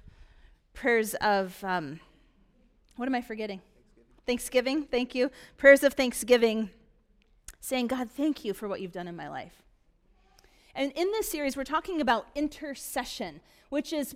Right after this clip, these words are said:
pouring out, begging God on behalf of someone else who needs something. It's, it's not a very popular kind of prayer. It's harder to do.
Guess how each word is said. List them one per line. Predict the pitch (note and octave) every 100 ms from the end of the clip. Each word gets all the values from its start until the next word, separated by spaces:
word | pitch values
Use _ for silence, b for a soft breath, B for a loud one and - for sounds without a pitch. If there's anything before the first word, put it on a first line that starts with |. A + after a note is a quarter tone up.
| -
pouring | - D#4 E4+ F4 F#4 F#4 -
out, | A#3+ A#3 A#3 -
begging | A#3 G3+ D#4 E4+ D#4+ F4 D#4+ G#3+
God | A3 F#3+ F3+ F#3+
on | A3 A3+
behalf | G#3+ A#3 - C#4 F4 - -
of | B3+
someone | - - C#4+ D#4 C#4+ -
else | A#3+ G#3+ - b b -
who | C#4
needs | B3+ A#3+ G#3 - -
something. | - C4+ - F3+ - B B B B
It's, | - - -
it's | D#4+
not | E4+ A#4+
a | A#4+
very | F#4 C#4+
popular | - - E4+ - D4 G3+ F#3+ E3+ _ -
kind | B3 A3+ G3+
of | F#3 -
prayer. | - G#3+ - - B B -
It's | C#4+ -
harder | - F4+ A4 F4+
to | -
do. | G#3 F3 F4 D#4+ C#3